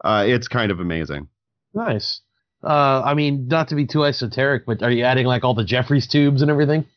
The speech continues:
Speaker 1: Oh, yeah. No, I mean, I, when I say a deck by deck build, I'm talking a deck by deck build. There's, uh, every single thing from the computer consoles to the chairs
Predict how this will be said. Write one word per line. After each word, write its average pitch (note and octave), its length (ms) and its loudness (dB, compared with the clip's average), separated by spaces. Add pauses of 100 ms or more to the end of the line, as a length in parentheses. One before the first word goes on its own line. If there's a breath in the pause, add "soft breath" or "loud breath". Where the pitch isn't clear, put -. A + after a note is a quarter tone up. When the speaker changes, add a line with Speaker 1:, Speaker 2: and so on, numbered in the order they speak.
(340)
Speaker 1:
Oh, A#2+ 220 2
yeah. G2+ 400 2
No, B2 300 2
I C#3 220 2
mean, E3+ 280 2
I, D3 160 0
when D#3 160 2
I E3+ 80 2
say F#3+ 160 0
a E3 80 2
deck D3 260 -2
by C#3+ 120 -2
deck B2 280 -2
build, A#2 240 -2
I'm A#2+ 120 0
talking C3 420 -2
a A2 80 -6
deck A#2 320 -2
by G#2 140 -2
deck F#2+ 280 -2
build. G2 240 -2
There's, A2 380 2
uh, A#2 140 2
every C3 480 0
single C#3 320 0
thing C3+ 260 0
from A2+ 280 0
the G#2 100 0
computer C#3+ 420 0
consoles C3 600 0
to G#2 120 -2
the F2+ 100 -2
chairs C#3+ 760 2